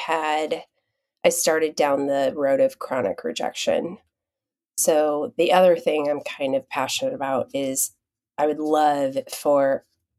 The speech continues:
us to find better ways to treat chronic rejection than what's currently available.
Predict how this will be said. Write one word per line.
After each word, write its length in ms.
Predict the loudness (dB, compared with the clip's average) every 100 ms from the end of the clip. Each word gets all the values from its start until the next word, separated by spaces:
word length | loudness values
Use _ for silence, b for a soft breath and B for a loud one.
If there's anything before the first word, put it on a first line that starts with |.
| -4
us 300 | -2 -2 -2
to 80 | -4
find 460 | -4 -2 0 -2
better 280 | -2 -2 -2
ways 560 | -2 -4 -4 -4 -4 -6 _
to 100 | -6
treat 400 | -4 -4 -4 -6
chronic 360 | -4 -2 -2 -6
rejection 640 | -6 -4 -4 -4 -4 -4
than 340 | -2 -2 -2 -6
what's 300 | -2 -2 -2
currently 360 | -2 0 2 2
available. 560 | 2 2 2 0 0